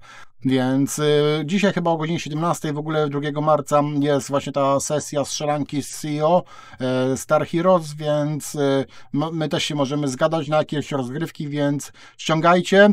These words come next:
trenujcie i kto wie, kto wie, może jesteście przyszłymi mistrzami i tutaj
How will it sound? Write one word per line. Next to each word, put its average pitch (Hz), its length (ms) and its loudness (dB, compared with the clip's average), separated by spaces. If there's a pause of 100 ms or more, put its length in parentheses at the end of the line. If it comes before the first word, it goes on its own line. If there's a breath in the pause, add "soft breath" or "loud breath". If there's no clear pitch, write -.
trenujcie 185 680 4 (280)
i 151 40 -8
kto 151 220 2
wie, 160 220 0
kto 139 180 -2
wie, 151 180 0
może 151 260 -2
jesteście 147 440 -4
przyszłymi 147 600 -4 (220 loud breath)
mistrzami 139 760 0
i 135 260 0 (360 soft breath)
tutaj 131 500 -2